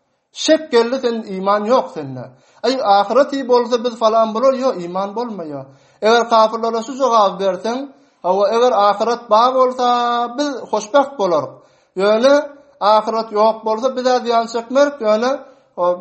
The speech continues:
ýani siz bedbaht bolan ahiret bolsa, kafir aýtsa, bize hoşbaht bolan, siz bedbaht bolanyňyz, ahiret ba bolsa,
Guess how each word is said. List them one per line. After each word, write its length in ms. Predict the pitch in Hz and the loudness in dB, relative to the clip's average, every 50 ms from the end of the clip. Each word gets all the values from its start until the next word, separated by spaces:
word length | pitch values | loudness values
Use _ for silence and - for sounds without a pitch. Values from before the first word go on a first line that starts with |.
| - - - _ _ _ _ - | -8 -20 -20 _ _ _ _ -10
ýani 320 | - 196 196 208 226 233 226 226 | -4 0 2 2 4 2 0 0
siz 180 | 240 262 247 214 | -2 -2 0 0
bedbaht 440 | 226 220 220 - 247 254 247 254 | -2 -2 0 0 0 0 0 0
bolan 260 | 277 269 269 277 277 269 262 269 | 2 2 4 4 4 2 2 2
ahiret 320 | 269 262 269 269 269 269 269 - | 0 2 2 0 0 0 2 4
bolsa, 320 | 269 269 269 262 - 285 302 302 302 - | 4 4 4 2 0 0 0 -2 -2 0
kafir 300 | 214 202 196 185 196 202 196 190 | 2 2 2 2 0 0 0 0
aýtsa, 320 | 180 180 180 - 226 226 269 - - - _ _ _ _ _ _ _ - | -2 -2 -6 -8 -8 -8 -8 -8 -10 -16 _ _ _ _ _ _ _ -2
bize 140 | 208 233 226 208 202 | 2 2 2 2 2
hoşbaht 380 | 208 202 208 233 233 233 233 | -2 -4 -4 -4 -4 -2 0
bolan, 180 | 233 247 247 247 226 | 0 2 2 2 0
siz 80 | 247 220 202 | -4 -6 -6
bedbaht 380 | 202 196 202 - - - 233 - | -6 -6 -4 -6 -6 -6 -4 -2
bolanyňyz, 380 | - 254 254 254 262 262 269 247 220 214 | -2 0 0 0 0 0 0 0 2 0
ahiret 280 | 208 214 220 214 214 214 - | 0 0 -4 -6 -6 -4 0
ba 120 | 208 214 247 254 254 | 2 2 4 4 4
bolsa, 280 | 254 254 254 247 - 269 | 2 2 0 -2 -4 -6